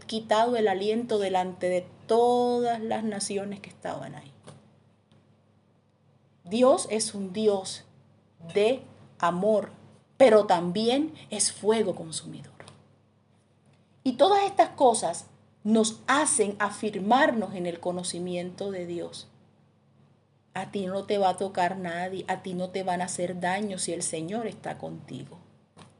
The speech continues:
Tú has hecho algo todavía más de lo que ha hecho Israel. Tú has aceptado a Jesucristo.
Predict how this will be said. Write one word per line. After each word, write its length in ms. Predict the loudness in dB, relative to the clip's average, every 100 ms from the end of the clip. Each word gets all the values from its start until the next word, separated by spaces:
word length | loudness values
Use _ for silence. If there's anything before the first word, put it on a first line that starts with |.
| _ _ _ -20 -2
Tú 100 | 6
has 120 | 6
hecho 280 | 6 0 4
algo 300 | 4 4 -2
todavía 540 | 0 0 0 0 0 2
más 360 | 2 0 -2
de 100 | -2
lo 140 | -2 -2
que 120 | -2
ha 40 |
hecho 200 | -4 -4
Israel. 440 | -4 -4 -6 -6 -10 -20 _ _
Tú 300 | 0 2 -2 -16 -20 -6
has 180 | -4 -2
aceptado 720 | -2 0 -2 0 2 4 2
a 60 | -4
Jesucristo. 720 | -10 -12 -12 -12 -12 -14